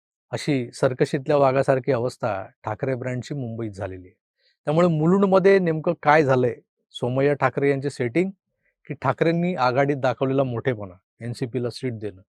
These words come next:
पण तोही उमेदवार न लढताच बाद होणं, याचा अर्थ एकच आहे, मुंबईत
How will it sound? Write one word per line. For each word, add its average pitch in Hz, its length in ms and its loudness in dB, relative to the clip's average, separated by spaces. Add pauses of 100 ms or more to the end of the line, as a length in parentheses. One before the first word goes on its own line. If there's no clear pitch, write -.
(1300)
पण 120 100 -10 (100)
तोही 139 240 2
उमेदवार 139 480 0
न 127 160 -4
लढताच 135 440 0
बाद 117 280 0
होणं, 120 180 -4
याचा 123 300 -4
अर्थ 123 200 -4
एकच 113 400 -2
आहे, 139 160 -2 (340)
मुंबईत 127 360 -2